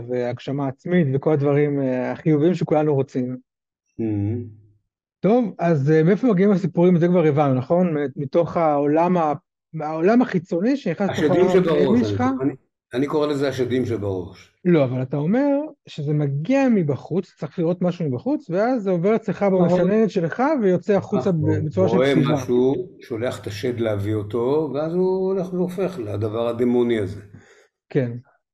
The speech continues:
Speaker 1: ועכשיו אתה פעם לכתוב, אה, רומן ארוך?
Speaker 2: התחלתי, ניסיתי, כן, אבל הוא, אני לא, לא, לא התקדמתי איתו.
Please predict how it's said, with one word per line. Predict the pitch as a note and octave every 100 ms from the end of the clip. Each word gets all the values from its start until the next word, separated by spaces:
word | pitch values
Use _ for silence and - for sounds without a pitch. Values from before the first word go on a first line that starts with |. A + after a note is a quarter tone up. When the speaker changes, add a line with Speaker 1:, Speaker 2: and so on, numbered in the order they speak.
| _ _ _ _
Speaker 1:
ועכשיו | C#3+ C#3 D#3 D#3 D3+ D3 D3 C#3+ C#3+ C#3+ D3 D#3 - - - G#3+
אתה | G#3
פעם | F#3
לכתוב, | - F3+ F3 E3
אה, | E3
רומן | D3 C#3+ D3
ארוך? | C#3 D#3 C4+ C#4 - _ _ _ _ _ _ - - - - - - - _ _ _ -
Speaker 2:
התחלתי, | - - F3 F3+ B2+
ניסיתי, | A2 G#2+ - C3 B2+ G2+
כן, | B2 A2+ G#2
אבל | F#2 G#2
הוא, | G#2 G#2+ G#2+ A2 A2 A#2+
אני | C3 B2+ B2+
לא, | C3+ B2+
לא, | C#3
לא | C3+
התקדמתי | D3 D#3+ C3 C3+ C#3
איתו. | A#2 G2+ F2+